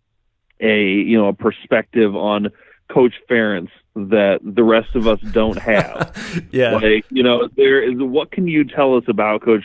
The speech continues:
Speaker 1: Ferentz? You know, that, like, how is he in, you know, in the locker room or whatever? Like, he's, he's the same all the time. <laughs> That's,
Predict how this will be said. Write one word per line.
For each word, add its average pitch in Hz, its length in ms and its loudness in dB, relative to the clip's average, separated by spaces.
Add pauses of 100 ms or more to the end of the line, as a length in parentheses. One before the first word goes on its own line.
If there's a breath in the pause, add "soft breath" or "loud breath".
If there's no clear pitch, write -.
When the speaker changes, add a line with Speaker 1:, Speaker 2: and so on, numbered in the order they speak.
Speaker 1:
Ferentz? 113 380 2
You 113 80 -4
know, 104 200 -2
that, 104 320 -2
like, 110 140 -2
how 151 220 2
is 135 80 0
he 131 160 2
in, 113 220 0 (380 soft breath)
you 107 80 2
know, 107 160 4
in 117 140 6
the 110 100 4
locker 107 400 0
room 98 420 2
or 95 160 2
whatever? 107 340 0
Like, 107 160 -2 (600 soft breath)
he's, 190 880 0 (120)
he's 156 320 2
the 170 160 2 (100)
same 139 340 2
all 117 280 0
the 110 100 -2
time. 107 400 -2
<laughs> - 60 -14
That's, 208 840 -2